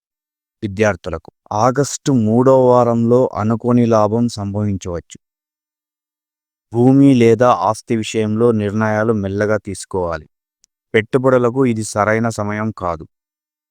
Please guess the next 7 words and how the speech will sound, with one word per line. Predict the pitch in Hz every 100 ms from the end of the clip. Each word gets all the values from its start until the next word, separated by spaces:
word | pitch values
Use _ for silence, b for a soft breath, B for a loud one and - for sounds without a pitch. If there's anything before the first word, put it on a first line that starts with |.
| -
కుటుంబ | 123 139 139
అవసరాల | 127 117 117 120 120
కోసం | 110 107 104 127
ఖర్చులు | 123 101 - 120
పెరగవచ్చు. | 110 104 104 101 90 - - -
భాగస్వామ్య | 90 95 113 113 - 117 117
వ్యాపారాల్లో | 101 98 101 104 101 104